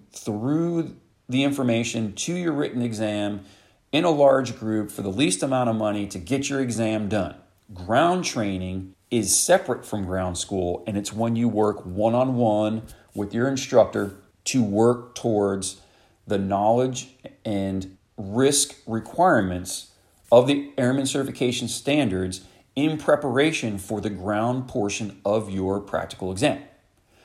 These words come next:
So the second level is understanding.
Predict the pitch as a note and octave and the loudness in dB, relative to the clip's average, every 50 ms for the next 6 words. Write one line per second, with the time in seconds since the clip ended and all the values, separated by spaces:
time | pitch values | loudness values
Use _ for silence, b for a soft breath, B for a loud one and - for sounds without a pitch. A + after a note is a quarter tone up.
0 | B B B B B B B B - - C#3 C#3 B2 - A#2+ A#2+ - D3 - C#3 | B B B B B B B B -4 -2 0 0 2 6 6 6 4 4 0 4
1 | A#2 A2+ A2+ A2 A#2 A2+ A2 - - - A#2+ A#2 A#2 G#2 F#2+ - - C3 B2 A#2 | 4 4 6 4 2 0 0 -2 -2 0 0 0 0 -2 -4 -2 -2 0 0 0
2 | F#2 E2+ - | -2 -4 -8